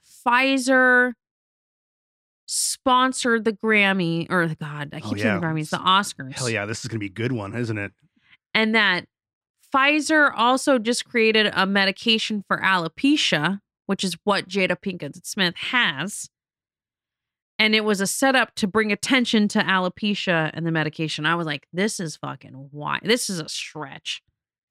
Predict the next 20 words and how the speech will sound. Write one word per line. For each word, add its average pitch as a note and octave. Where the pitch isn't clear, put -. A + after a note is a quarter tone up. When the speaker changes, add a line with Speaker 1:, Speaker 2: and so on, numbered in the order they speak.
Speaker 2:
Somehow D3+
you B2+
can A2+
figure C3+
out A#2+
that G2
two B2+
plus C#3
two C#4+
Speaker 1:
<clears throat> C#3+
Speaker 2:
equals D#3+
five G#2+
if F2+
you G2
try A2
really B2+
hard. G2
Speaker 1:
I C4
said, D#4
"I'm G#4